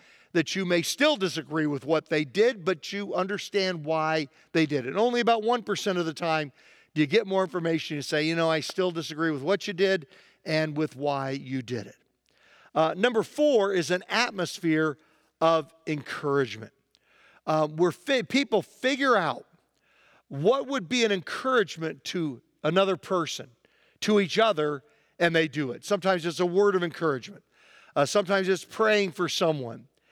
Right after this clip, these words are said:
And sometimes it's doing something tangible. In First Samuel chapter fifteen,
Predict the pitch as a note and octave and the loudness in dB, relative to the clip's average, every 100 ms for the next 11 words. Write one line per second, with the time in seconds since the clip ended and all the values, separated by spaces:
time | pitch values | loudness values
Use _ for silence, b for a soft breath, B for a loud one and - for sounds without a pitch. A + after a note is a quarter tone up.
0 | b b F#3+ F3 C#4 B3+ G3 F3+ E3 F3+ | b b 0 2 2 0 0 -2 0 -2
1 | - - - A3+ C#4 G3 D#3 - D3+ F3 | -2 -16 -4 0 2 0 0 -2 -2 -4
2 | E3 - F#3+ E3+ D3 A#2+ - - _ b | -8 -6 -2 -2 -2 -8 -10 -18 _ b
3 | b b b - F#3 - B3 - A#3 G#3 | b b b 0 2 2 0 2 2 2
4 | F3 D#3+ G3 F3+ - E3 G3 - - G#3+ | 2 0 0 0 -2 -2 -2 -2 -2 0
5 | F#3 C3+ | 0 -4